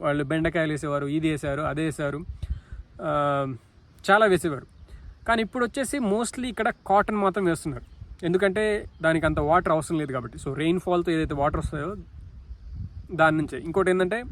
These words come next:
వస్తే వస్తుంది, లేకపోతే పోద్ది అన్నట్టు. దానికి రీజన్ ఏంటంటే ఇదే,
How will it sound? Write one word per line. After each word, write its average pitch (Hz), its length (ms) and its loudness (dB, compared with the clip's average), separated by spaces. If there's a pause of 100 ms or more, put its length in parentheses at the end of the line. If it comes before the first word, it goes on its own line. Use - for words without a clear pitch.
(200)
వస్తే 151 280 -2
వస్తుంది, 165 320 -2
లేకపోతే 170 260 -2
పోద్ది 139 280 -6
అన్నట్టు. - 280 -12 (2500)
దానికి 240 280 0
రీజన్ 285 320 2
ఏంటంటే 254 560 2 (120)
ఇదే, 175 200 4